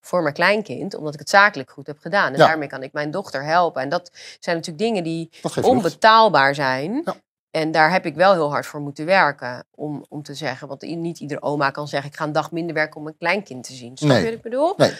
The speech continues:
Speaker 2: nee.
Speaker 1: Of bijvoorbeeld, nu gaan we dan met de familie, eh, naar Spanje met de verjaardag van mijn dochter. Ja, dat, dat is vrijheid. Dus geld is zeker wel een tool om ook dingen te kunnen doen die je gelukkig maken. Paarden aan huis kost geld.
Speaker 2: Ja.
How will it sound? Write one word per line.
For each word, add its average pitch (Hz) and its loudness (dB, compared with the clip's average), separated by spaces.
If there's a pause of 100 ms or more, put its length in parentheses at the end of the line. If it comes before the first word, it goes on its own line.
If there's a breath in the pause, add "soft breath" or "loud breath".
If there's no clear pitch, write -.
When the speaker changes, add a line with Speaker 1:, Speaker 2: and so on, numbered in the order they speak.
(220 loud breath)
Speaker 2:
nee. - 2
Speaker 1:
Of 165 -2
bijvoorbeeld, 156 -6
nu 160 -6
gaan 147 -2
we 147 -2
dan 151 0
met 151 -4
de 151 -12
familie, 151 -4
eh, 147 -4
naar 147 -6
Spanje 185 2
met 143 -6
de 151 -16
verjaardag 139 -2
van 135 -14
mijn 143 -10
dochter. 190 -8
Ja, 165 0
dat, 156 -6 (300 soft breath)
dat 196 -10
is 175 -10
vrijheid. 170 2
Dus 156 -8
geld 202 0
is 190 -10
zeker 202 -4
wel 170 0 (480 soft breath)
een 165 -10
tool 254 0
om 170 0
ook 160 -4
dingen 190 -4
te - -12
kunnen 196 -6
doen 208 -4
die 226 -4
je 220 -2
gelukkig 208 -8
maken. 202 2
Paarden 165 4
aan 143 -2
huis 135 -6
kost - -6
geld. 214 -4
Speaker 2:
Ja. 117 0